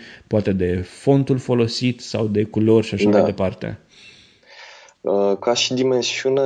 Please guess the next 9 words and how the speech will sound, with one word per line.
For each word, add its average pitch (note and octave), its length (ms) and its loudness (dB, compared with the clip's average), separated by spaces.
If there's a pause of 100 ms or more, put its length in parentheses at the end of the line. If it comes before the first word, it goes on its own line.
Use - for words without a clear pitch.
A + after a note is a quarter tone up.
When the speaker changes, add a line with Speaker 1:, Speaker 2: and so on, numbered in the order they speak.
(580)
Speaker 2:
trebuie A#2 280 0
să - 140 -4
fim A#2 240 -2
atenți A2+ 680 0
să G#2 180 -2
nu A2+ 120 2
depășească G#2+ 600 0
dimensiunile G#2 540 0
cutiei. G2+ 540 -2